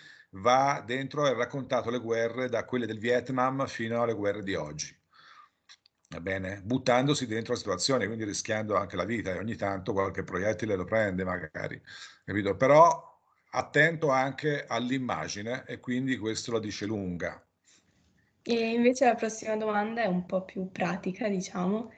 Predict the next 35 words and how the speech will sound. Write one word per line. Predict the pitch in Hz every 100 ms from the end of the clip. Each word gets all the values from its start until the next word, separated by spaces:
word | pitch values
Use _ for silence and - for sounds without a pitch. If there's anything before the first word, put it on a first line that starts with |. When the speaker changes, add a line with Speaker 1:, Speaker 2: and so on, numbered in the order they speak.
| - - -
Speaker 2:
Eh, | - 226 214 208 202 - - - _
secondo | - 233 226 247 240
lei | 190 180 185
è | 185 214
meglio | 208 185 185
la | 196
fotografia | 202 202 202 208 208 208 196
analogica | 196 196 214 220 254 254 254 247 247
o | - 196 -
digitale, | 180 180 190 - 170 170 175 180 -
e | - 202
perché? | 196 196 175 180 - _ _ _ _ 107
Speaker 1:
Guarda, | 131 135 123
è |
una, | 135 135 143
eh, | 139 139
sono | 131 156 151
domande | 147 156 175 170 156
che | 143 127 127 123
ci | 123
si | 135 131
ponevano | 120 139 139 139 127 117 - - - - - - _ _ _ _
quindici | _ 123 120 120
anni | 110
fa, | 101 85 65 - _ _ _ _ _ _
circa. | - 101 90 95 92 92
Cioè, | - 120
era | 107 104 101 123 127
la | 123
domanda | 123 131 151 156 151
frequente | 127 120 135 143 151 151 139
di |
quindici | 113 127 131 127 117
anni | 117 113 113
fa. | 107 85